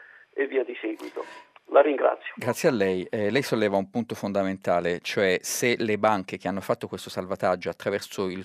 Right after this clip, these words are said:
Speaker 2: f-, il nuovo fondo di risoluzione che in base alla legge europea l'Italia ha dovuto creare, è un fondo finanziato dalle duecentootto banche italiane, tolte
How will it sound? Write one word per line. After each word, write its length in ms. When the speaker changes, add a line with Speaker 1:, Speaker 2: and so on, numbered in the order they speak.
Speaker 2:
f-, 260
il 140
nuovo 340
fondo 360
di 80
risoluzione 760
che 220
in 140
base 260
alla 100
legge 260
europea 400
l'Italia 400
ha 20
dovuto 340
creare, 500
è 100
un 100
fondo 540
finanziato 1120
dalle 320
duecentootto 800
banche 280
italiane, 540
tolte 540